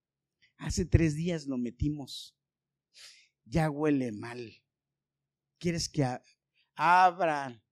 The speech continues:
la puerta?". La piedra, muevan la piedra, perdón. Y este es un,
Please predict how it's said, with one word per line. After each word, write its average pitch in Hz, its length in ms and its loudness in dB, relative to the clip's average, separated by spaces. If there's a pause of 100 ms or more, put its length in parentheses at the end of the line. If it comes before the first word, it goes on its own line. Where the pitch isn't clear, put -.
(240)
la 113 160 -20
puerta?". - 420 -8 (720)
La 113 100 -10
piedra, 117 500 -2
muevan 143 300 -2
la 120 140 -10
piedra, 117 340 -8
perdón. 107 320 -18 (1800)
Y 240 100 8
este 330 160 8
es 320 140 2
un, 320 280 -2